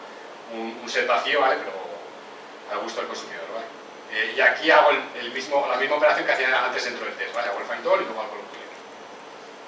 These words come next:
Si no me explico o algo, me paráis, ¿vale?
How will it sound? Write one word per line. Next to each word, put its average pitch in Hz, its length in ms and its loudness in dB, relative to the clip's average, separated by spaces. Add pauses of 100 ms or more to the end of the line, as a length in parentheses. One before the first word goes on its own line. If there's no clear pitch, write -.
(1300)
Si 113 1160 -4 (960)
no - 60 -6
me - 60 0
explico 170 380 2
o - 160 6
algo, - 160 4
me - 80 -2
paráis, - 260 -4
¿vale? - 140 -4